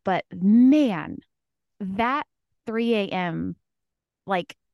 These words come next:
correlation or that, when you mentioned that, I think we both kinda had that moment 'cause, like you said, it was kind of like, "Wow, wait, I've never talked to someone that has, like, had that kind of reaction and agreed with," you know, not agreed, but h-,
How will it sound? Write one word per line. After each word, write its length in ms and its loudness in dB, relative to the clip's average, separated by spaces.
correlation 720 -6
or 140 -6
that, 440 -4
when 180 -2
you 380 2
mentioned 520 0
that, 200 -10
I 100 -6
think 200 -2
we 100 -2
both 280 -2
kinda 240 -4
had 200 -10
that 160 -6
moment 340 -4
'cause, 180 -12
like 220 -8
you 160 0
said, 260 -6
it 80 -10
was 160 -12
kind 200 -8
of 80 -10
like, 160 -10
"Wow, 320 -2
wait, 240 0
I've 120 -4
never 260 -4
talked 320 -6
to 100 -14
someone 400 -4
that 160 -8
has, 300 -4
like, 260 -8
had 260 -4
that 180 -6
kind 200 -2
of 100 -6
reaction 640 -6
and 160 -4
agreed 340 -4
with," 140 -8
you 120 -2
know, 100 0
not 180 0
agreed, 480 -4
but 240 -4
h-, 100 -10